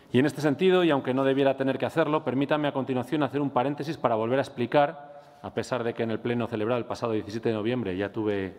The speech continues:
ocasión de hacerlo, porque creo que hay quien todavía no tiene del todo claro que va a ser esta consejería, a través de los empleados de la Dirección General de Función Pública y contando también con la colaboración de las organizaciones sindicales,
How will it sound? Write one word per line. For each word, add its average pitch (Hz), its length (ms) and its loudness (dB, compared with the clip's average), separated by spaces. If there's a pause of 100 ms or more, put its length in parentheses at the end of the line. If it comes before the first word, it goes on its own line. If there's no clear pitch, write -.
ocasión 107 340 -4
de 120 60 0
hacerlo, 110 380 -2 (540)
porque 123 220 0
creo 156 760 0
que 110 140 0
hay 127 140 0
quien 127 200 -2
todavía 123 380 2
no 123 140 -2
tiene 135 160 2
del 117 120 -2
todo 123 240 0
claro 123 340 0 (380)
que 117 120 0
va 135 80 4
a 135 40 0
ser 165 300 -4
esta 165 240 0
consejería, 127 600 -2 (580)
a 104 120 2
través 113 540 -2
de 107 80 -2
los 98 160 -4
empleados 120 420 -2
de 113 60 -4
la 107 80 -2
Dirección 104 320 -2
General 131 240 -2
de 113 60 -6
Función 117 300 -4
Pública 110 440 0 (300)
y 110 100 0
contando 131 420 0
también 117 380 -2 (400)
con 104 160 -2
la 104 120 0
colaboración 101 560 0
de 120 80 -2
las 104 120 -4
organizaciones 98 480 -4
sindicales, 123 580 -2